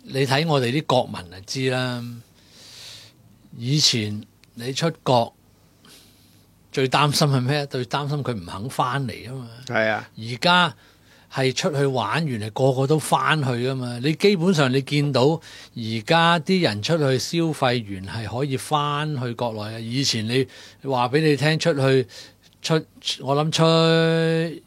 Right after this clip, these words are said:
Speaker 1: 一萬人，可能走咗二三百人。但而家唔係喎，出咗去嘅，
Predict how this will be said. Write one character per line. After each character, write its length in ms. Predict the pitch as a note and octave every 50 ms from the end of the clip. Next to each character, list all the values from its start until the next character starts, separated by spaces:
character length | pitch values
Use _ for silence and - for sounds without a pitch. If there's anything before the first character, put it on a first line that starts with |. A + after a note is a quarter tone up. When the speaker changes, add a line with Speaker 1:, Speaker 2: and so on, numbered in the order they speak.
| _
Speaker 1:
一 180 | - A#3+ D#3+ E3+
萬 380 | E3 D3 C#3+ B2+ A#2+ A#2+ B2 A#2+
人， 200 | A#2 A2 G#2+ G#2
可 180 | G2 A#2+ D3
能 180 | D#3 C3 A2 G2+
走 220 | - G#2+ A#2 C#3+
咗 120 | D3+ C#3+ C3
二 880 | C3+ C#3+ D3+ D3+ D#3 D3+ D#3 D#3 D#3 D#3 D#3 D#3 D#3 D3+ C3 A#2 A#2
三 260 | G#2+ - B2+ C3+ C#3+
百 260 | B2+ - A2+ A2 A#2 G#2+
人。 180 | F#2+ F2+ E2 E2 - - - - - - - _
但 120 | - G#2+
而 180 | G#2 G#2 G2+ G2 G2+
家 180 | C3+ D3 D3
唔 120 | D3+ C#3 B2
係 160 | A2 G#2 G2
喎， 140 | G#2+ A#2 A#2
出 160 | - - D3+ D3
咗 260 | - - B2+ C#3 B2+
去 260 | C3+ A#2+ A#2+ A#2 A2
嘅， 140 | A#2 A2+ G#2+